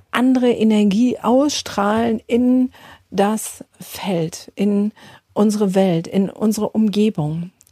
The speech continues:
eine Energie der Liebe. So vielleicht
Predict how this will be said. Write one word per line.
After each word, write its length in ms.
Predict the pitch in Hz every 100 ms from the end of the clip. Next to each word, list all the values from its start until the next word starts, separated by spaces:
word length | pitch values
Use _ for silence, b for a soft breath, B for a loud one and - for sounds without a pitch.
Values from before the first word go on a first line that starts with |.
| -
eine 460 | 185 202 202 196
Energie 720 | 196 202 190 180 226 247 262 B B B B B B _ _ _ _ -
der 120 | 190
Liebe. 400 | 185 185 180 - 170
So 300 | 196 254 330
vielleicht 760 | - - 247 254 311 - -